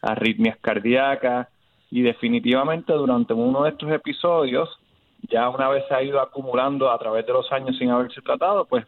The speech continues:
en uno de estos episodios definitivamente pudiera ser un, un trigger, ¿verdad? Para que ocurra un evento cardíaco, cerebrovascular o de algún otro tipo que pueda, eh,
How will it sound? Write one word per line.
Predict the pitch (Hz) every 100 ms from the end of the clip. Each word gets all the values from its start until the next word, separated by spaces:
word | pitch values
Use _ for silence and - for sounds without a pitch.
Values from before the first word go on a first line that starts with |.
| _ -
en | 113
uno | 113
de | 123
estos | 147 139
episodios | 139 165 156
definitivamente | 135 113 113 113 110 113 127 135 135
pudiera | 127 120 120 123
ser | - 135
un, | 127 127 -
un | 120 120
trigger, | - 170 143 123 -
¿verdad? | 113 117 170
Para | - 120 113
que | 113 104 101 _ _ _ _ _
ocurra | - 113 127 117 131
un | 135
evento | 131 131 135
cardíaco, | 127 120 127 143 147 139 127 120
cerebrovascular | 110 107 107 104 - 110 131 147
o | 131
de | 110
algún | 110 120
otro | 127 151
tipo | 190 202 151
que | -
pueda, | - 113 131 143 131 131 _ _ _ _ _ -
eh, | 117 113 110 104 104 101 95 92